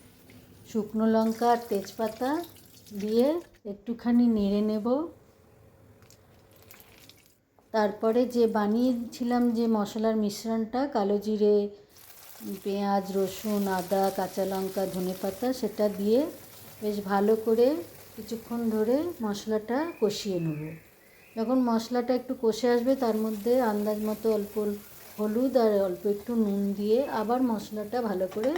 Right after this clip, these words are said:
নেড়ে চেড়ে নেব, যাতে মশলাটা পুড়ে না যায়। তাই জন্য ওর মধ্যে অল্প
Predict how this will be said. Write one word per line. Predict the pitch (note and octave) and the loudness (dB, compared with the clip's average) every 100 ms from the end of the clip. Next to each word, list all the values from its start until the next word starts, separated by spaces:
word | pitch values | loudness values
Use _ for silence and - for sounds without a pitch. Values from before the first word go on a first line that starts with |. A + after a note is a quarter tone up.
| F4 - - - - - | -4 -14 -20 -20 -18 -4
নেড়ে | G#3 G3+ F#3+ | 0 0 0
চেড়ে | F#3+ F3+ | -2 -2
নেব, | E3 D3+ D#3 D#3+ - - - - | -2 -4 -6 -12 -16 -20 -20 -2
যাতে | A3+ A3+ C4 | 2 4 4
মশলাটা | B3 A3+ - C4 C4+ | 2 0 -2 0 0
পুড়ে | C4+ B3 A#3+ B3 | -2 -2 2 2
না | B3 | 2
যায়। | A#3+ B3+ | 0 0
তাই | B3 A3 | 2 0
জন্য | G#3 A3 A#3 | 2 0 2
ওর | A#3+ A3 G#3+ | 2 0 0
মধ্যে | G#3+ G3+ | -2 0
অল্প | B3 G3+ | 2 2